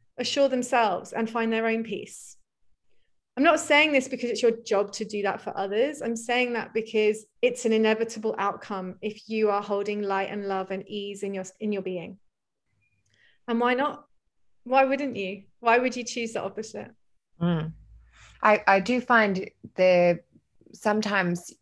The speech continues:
Speaker 2: you can be, um, attracted to is the wrong word, but you can be really empowered by friends that are, uh, uh, embodying a thought that you want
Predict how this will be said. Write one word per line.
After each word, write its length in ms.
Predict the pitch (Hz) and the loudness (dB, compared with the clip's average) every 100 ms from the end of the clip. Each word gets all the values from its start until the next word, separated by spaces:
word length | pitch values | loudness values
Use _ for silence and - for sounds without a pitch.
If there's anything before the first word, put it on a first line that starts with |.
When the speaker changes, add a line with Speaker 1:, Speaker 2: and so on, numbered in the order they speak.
| - | -10
Speaker 2:
you 160 | 175 170 | -8 -4
can 180 | 170 | -4
be, 640 | 170 165 156 156 151 151 - | -2 -2 0 0 -2 -4 -6
um, 640 | 156 151 139 139 147 143 156 _ _ _ _ _ _ _ _ - _ _ _ _ _ _ _ _ _ _ _ _ - | -6 -2 -4 -4 -6 -8 -12 _ _ _ _ _ _ _ _ -20 _ _ _ _ _ _ _ _ _ _ _ _ -14
attracted 500 | - - 185 - 170 | -4 0 0 2 -4
to 100 | - | 0
is 160 | 147 139 | -2 -2
the 100 | 151 | -2
wrong 260 | 147 139 | 0 0
word, 360 | 139 143 139 135 | 2 2 2 0
but 200 | - - | -4 -4
you 140 | - 147 | -4 -4
can 160 | 156 | -2
be 160 | 151 147 | -2 -2
really 400 | 151 156 156 151 | 0 0 0 -2
empowered 640 | 151 143 120 139 139 147 - | -4 -4 0 2 4 2 2
by 340 | 135 135 135 - - - | 2 4 2 -4 -12 -2
friends 460 | 143 135 139 127 | 0 0 -2 -4
that 280 | - 131 - - | -4 -4 -2 2
are, 520 | 135 135 135 131 131 _ _ - _ _ _ - | 6 6 6 4 2 _ _ -20 _ _ _ -12
uh, 420 | 139 131 127 120 - | -8 -6 -6 -6 -4
uh, 120 | 143 123 - - - _ _ _ | -6 -6 -14 -20 -20 _ _ _
embodying 680 | 147 147 151 151 156 147 143 | -6 2 6 6 6 2 0
a 60 | 139 | -4
thought 440 | - 156 139 - | -2 0 0 -2
that 180 | 143 - | -6 -10
you 220 | 139 147 | -4 -2
want 240 | 139 139 | 0 0